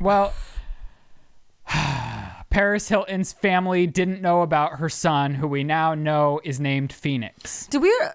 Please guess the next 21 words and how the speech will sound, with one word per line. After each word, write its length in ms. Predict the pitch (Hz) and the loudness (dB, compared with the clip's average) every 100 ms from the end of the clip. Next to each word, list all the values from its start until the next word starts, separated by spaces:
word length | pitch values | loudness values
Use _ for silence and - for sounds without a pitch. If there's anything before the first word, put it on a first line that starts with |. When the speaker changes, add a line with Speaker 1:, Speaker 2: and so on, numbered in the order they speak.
| 240 | -4
Speaker 2:
did 160 | 226 277 | -2 2
we 100 | 403 | 2
already 200 | 494 440 | 2 0
talk 160 | 277 | 0
about 120 | 302 | -2
this 100 | 311 | -2
on 60 | 311 | -4
the 60 | 247 | 0
podcast? 560 | 240 240 311 339 - - | 0 0 -4 -4 -10 -4
Speaker 1:
Well, 240 | 214 214 | 0 0
we 120 | 208 226 | 0 2
talked 260 | 233 226 | 0 0
about 160 | 220 214 | 0 0
his 100 | 175 | 0
name. 380 | 160 127 139 151 | -2 -2 -4 -2
We 140 | 180 | 0
didn't 260 | 202 214 202 | 2 2 0
talk 300 | 196 180 - | 2 0 0
about 500 | 175 165 156 160 - | 0 2 2 -2 -4
her 120 | 151 | -4
recent, 400 | 151 165 175 180 | -2 -2 -2 -4